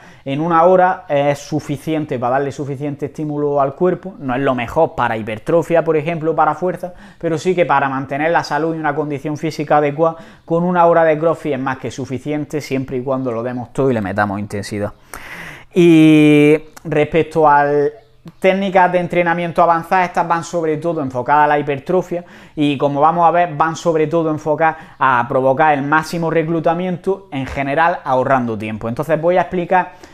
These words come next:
algunas de ellas, hay muchas más, pero voy a explicar las que considero más interesantes para ahorrar tiempo en el caso de que sea una persona que tiene poco tiempo y quiera opositar y tengas que aumentar el volumen de entrenamiento.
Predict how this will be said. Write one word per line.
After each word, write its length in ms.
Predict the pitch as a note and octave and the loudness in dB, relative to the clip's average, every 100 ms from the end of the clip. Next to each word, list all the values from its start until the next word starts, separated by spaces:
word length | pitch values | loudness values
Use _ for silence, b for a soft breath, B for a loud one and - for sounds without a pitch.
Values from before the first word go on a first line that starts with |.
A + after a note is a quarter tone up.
| B B | B B
algunas 540 | C3 C#3+ D3+ F#3+ F3+ | 0 2 2 2 2
de 200 | F3 F3+ | 4 2
ellas, 240 | G3 F#3 F#3 - - | 2 0 -6 -12 -6
hay 200 | D3+ D3+ | 0 0
muchas 340 | E3 E3 - D#3 | 0 -2 0 0
más, 240 | F3 F#3 | 0 -2
pero 200 | - C3+ | 0 2
voy 180 | C#3 D3+ | 4 6
a 120 | D3+ | 6
explicar 360 | C#3+ D3+ D3 D#3+ | 4 2 4 2
las 160 | B2+ A#2+ | 2 0
que 160 | C3 | 0
considero 480 | B2 B2 C3 D3 C#3 | 0 0 2 4 4
más 300 | C3+ D3+ D#3 | 4 2 2
interesantes 800 | D#3 D3+ D#3+ D3+ D3+ F3 - E3+ | 0 -2 -2 -2 -2 -4 -4 -6
para 240 | - B2+ | -2 0
ahorrar 260 | A#2+ C3+ C#3 | 0 0 -2
tiempo 400 | D#3+ D#3+ D#3 D#3+ | -4 -6 -4 -4
en 140 | C3+ | -4
el 100 | A2 | -6
caso 300 | G#2 B2+ C#3+ | -6 -6 -4
de 120 | A#2 G#2 | -6 -4
que 220 | G#2 G#2 | -4 -6
sea 220 | - A#2+ | -6 -6
una 120 | B2 | -4
persona 400 | A#2 A2 C#3 B2 | -6 -6 -6 -6
que 100 | G#2+ | -6
tiene 200 | A#2 B2 | -8 -8
poco 300 | A#2+ B2 B2 | -6 -6 -6
tiempo 340 | C3 D3 D3 C#3 | -6 -8 -8 -8
y 60 | |
quiera 180 | C#3 C3+ | -4 -2
opositar 500 | C3+ C3 C#3+ D3 D#3 B B - | -4 -6 -6 -6 -6 B B -12
y 200 | A2+ - _ | -12 -14 _
tengas 340 | - C#3+ C3+ A#2+ | -6 -4 -4 -6
que 100 | A2+ | -8
aumentar 400 | G#2+ G2+ A#2+ G#2 | -10 -10 -10 -8
el 60 | |
volumen 360 | G2+ G#2 G#2 G2 | -8 -8 -8 -8
de 60 | G2 | -10
entrenamiento. 680 | G2+ G#2 G2 G#2 G2+ - | -10 -8 -8 -8 -10 -14